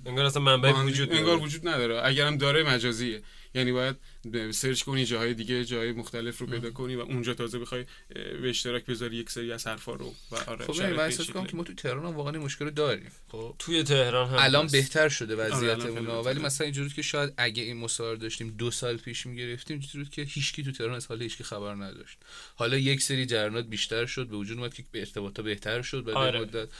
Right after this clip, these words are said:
Speaker 1: آره.
Speaker 3: الان باز وضع بهتر، ولی آره، ما هم این مشکل رو داریم. ولی
Speaker 1: این
Speaker 3: احساس
Speaker 1: مشکل تو
Speaker 3: می‌کنم
Speaker 1: تهران هم کم و بیش هست، ولی فکر می‌کنم اینجا شدتش ده برابر
Speaker 2: بیشتره،
Speaker 3: آره.
Speaker 2: آره.
Speaker 3: چون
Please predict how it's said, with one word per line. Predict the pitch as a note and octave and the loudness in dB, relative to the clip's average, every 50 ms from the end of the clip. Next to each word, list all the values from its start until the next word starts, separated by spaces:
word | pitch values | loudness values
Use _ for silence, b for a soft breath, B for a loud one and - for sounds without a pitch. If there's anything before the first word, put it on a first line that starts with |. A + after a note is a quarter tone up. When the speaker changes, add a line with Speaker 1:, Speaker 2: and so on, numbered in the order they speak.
| B - | B -6
Speaker 1:
آره. | B2 G#2+ F2+ A#2 | -6 -4 -2 0
Speaker 3:
الان | A#2 A#2 B2 C3+ C#3 | 0 2 2 2 2
باز | A#2+ A2+ C#3 C#3 D3+ D3+ D3 D3+ | 4 4 6 6 6 4 2 0
وضع | D#3+ D#3+ D#3 C#3+ | -2 -2 -2 -2
بهتر، | C#3 C#3 C#3+ D#3 | -2 -2 0 0
ولی | D3 D#3 D#3 D#3 | 0 0 0 2
آره، | C3 C3 C3 C3 | 2 2 0 0
ما | B2 B2 B2+ C#3 | 0 0 -2 -2
هم | C#3 | 0
این | - C#3+ C#3 | -2 -2 -2
مشکل | A#2+ A2+ - - - B2+ | -2 -2 -4 -4 -4 -6
رو | B2+ | -4
داریم. | B2+ B2+ A#2 A2 | -4 -4 -2 0
ولی | A#2 D3 | 2 4
Speaker 1:
این | E3+ E3+ | 6 6
Speaker 3:
احساس | D#3+ D3 | 6 6
Speaker 1:
مشکل | D3+ D3+ D#3 D3+ | 4 4 2 2
تو | C#3+ D#3+ | 2 2
Speaker 3:
می‌کنم | E3 D#3+ D3+ | 2 4 4
Speaker 1:
تهران | D3 C#3+ C#3 C3+ C#3 C#3+ D#3 D#3+ | 4 4 6 4 4 2 2 2
هم | F3 E3 | 2 2
کم | D#3+ D#3+ D3 C#3 | 4 4 2 4
و | C3+ C3+ | 2 2
بیش | D#3 D#3 - | 0 -2 0
هست، | D#3 D#3+ E3 E3 - D#3 | 0 0 0 0 2 2
ولی | D#3 E3 F3+ | 2 2 0
فکر | F3+ - F#3 F3+ F3+ | -2 -6 -8 -8 -8
می‌کنم | F#3+ F#3+ G3+ G3+ G3+ F3+ A#2+ | -6 -4 -2 -2 -2 -2 -2
اینجا | B2+ D3 C#3+ C3 B2 E3 F3+ - - | -4 -4 -4 -2 -2 -2 -2 -2 -2
شدتش | - - - D3 C#3 C#3 C#3+ C#3+ D3 F#3+ F#3+ F#3 - - - - - - | 0 2 4 2 2 2 0 0 0 0 0 0 -2 -2 -4 -8 0 4
ده | C3 C3+ C#3 C#3 C3+ | 4 4 4 4 2
برابر | C3+ B2+ A#2 A2 A2+ A#2 | 0 0 0 -2 -4 -4
Speaker 2:
بیشتره، | A#2+ C3+ C#3 C3 - - C#3 D3+ | -2 0 2 2 2 2 0 -2
Speaker 3:
آره. | G2 - - - - A#2+ | -2 -2 -4 -6 -8 -10
Speaker 2:
آره. | A#2 G#2 G#2+ G#2+ A2 A#2+ B B B B B B - | -10 -10 -10 -10 -12 -14 B B B B B B -4
Speaker 3:
چون | - D3+ C#3+ | -2 -2 -2